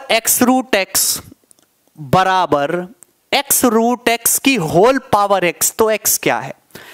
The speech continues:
पहले तो आपको ये तकलीफ अपनी दूर करनी चाहिए कि दिख रहा है ना ये blue root X, Root X क्या होता है बच्चों? Root X का मतलब होता है X की power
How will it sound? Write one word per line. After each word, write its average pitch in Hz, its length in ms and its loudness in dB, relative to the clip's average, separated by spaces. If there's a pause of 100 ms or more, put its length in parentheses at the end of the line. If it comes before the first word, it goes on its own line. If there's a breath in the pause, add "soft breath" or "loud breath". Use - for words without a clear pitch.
(440 loud breath)
पहले 208 340 2
तो 285 140 0
आपको 233 360 0
ये 262 120 2 (160)
तकलीफ 240 400 0
अपनी 240 300 0
दूर 220 280 0
करनी 214 360 0
चाहिए 220 280 2
कि 247 160 -2
दिख 208 260 -2
रहा 226 100 0
है 240 60 -2
ना 277 80 0
ये 311 100 0
blue 247 380 2
root 220 320 0
X, - 340 -4 (540 loud breath)
Root 220 380 2
X - 240 -2
क्या 233 140 0
होता 185 280 0
है 175 60 0
बच्चों? 160 380 -2 (480 loud breath)
Root 208 400 0
X - 240 0
का 247 180 2
मतलब 214 400 2
होता 185 340 0
है 226 220 0
X - 220 -2
की 226 140 0
power 165 420 0